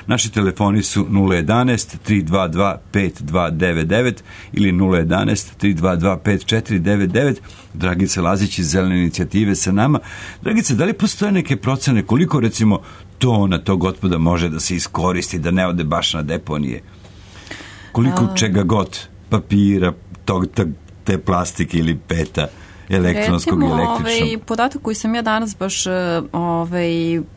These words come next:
Speaker 2: mm, do koga sam danas došla, jeste da se u dve hiljade jedanaestoj godini ambalažnog otpada, ovaj, ukupno recikliralo tristo trideset četiri hiljada t-, o, tona, što, ovaj, nije loš podatak, ali, ovaj, treba još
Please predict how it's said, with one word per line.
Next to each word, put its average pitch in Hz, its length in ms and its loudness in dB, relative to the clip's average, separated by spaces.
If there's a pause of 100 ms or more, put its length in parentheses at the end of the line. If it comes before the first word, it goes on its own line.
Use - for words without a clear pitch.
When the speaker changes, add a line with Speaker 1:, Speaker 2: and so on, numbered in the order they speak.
(100)
Speaker 2:
mm, 170 1500 0
do 170 80 -2
koga 190 220 -4
sam 185 200 -2
danas 202 320 0
došla, 196 300 -2
jeste 202 300 -4
da 180 120 -6
se 180 120 -6
u 180 40 -2
dve 196 160 -4
hiljade 220 260 -4
jedanaestoj 196 440 -2
godini 196 420 -2 (320)
ambalažnog 196 600 -2
otpada, 185 580 -2
ovaj, 170 440 0
ukupno 202 400 0
recikliralo 180 720 -2
tristo 202 500 -4
trideset 185 540 -4
četiri 165 560 -2 (260)
hiljada 165 320 2
t-, - 280 -10
o, 147 300 2
tona, 147 380 -2
što, - 260 -4
ovaj, 156 420 0 (280)
nije 202 500 0 (600)
loš 220 180 2
podatak, 208 560 0
ali, 143 300 0
ovaj, 147 440 0
treba 160 260 -2
još 170 500 -2